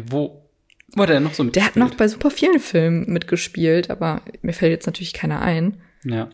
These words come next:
Speaker 2: Aber jedes Mal dachte ich mir so, hat er nicht auch, glaub ich, bei, ähm, Dunkirk oder so mitgespielt? Ich weiß es nicht mehr.
Speaker 1: <laughs> Ich mag diesen Blick von Ron.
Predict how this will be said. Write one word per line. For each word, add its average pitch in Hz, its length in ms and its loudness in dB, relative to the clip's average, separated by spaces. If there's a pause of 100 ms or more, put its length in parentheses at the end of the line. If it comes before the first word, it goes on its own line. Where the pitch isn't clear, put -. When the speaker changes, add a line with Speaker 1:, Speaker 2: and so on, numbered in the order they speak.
(120)
Speaker 2:
Aber 185 120 4
jedes 202 300 4
Mal 196 140 2
dachte 202 160 0
ich - 100 -6
mir 185 140 0
so, 175 320 -2
hat 180 80 -2
er 226 80 6
nicht 220 180 2
auch, - 180 -6
glaub 180 160 -2
ich, - 160 -12
bei, 170 380 0 (840)
ähm, 165 640 -2 (2500)
Dunkirk 220 580 0
oder 240 160 -2
so 240 140 -4
mitgespielt? 226 560 -4
Ich - 120 -10
weiß - 220 -8
es - 100 -12
nicht - 200 -12
mehr. 175 220 -4
Speaker 1:
<laughs> - 60 -20 (280)
Ich - 160 -14
mag 147 200 -12
diesen 139 240 -10
Blick 131 180 -12
von 143 220 -8
Ron. 135 260 -8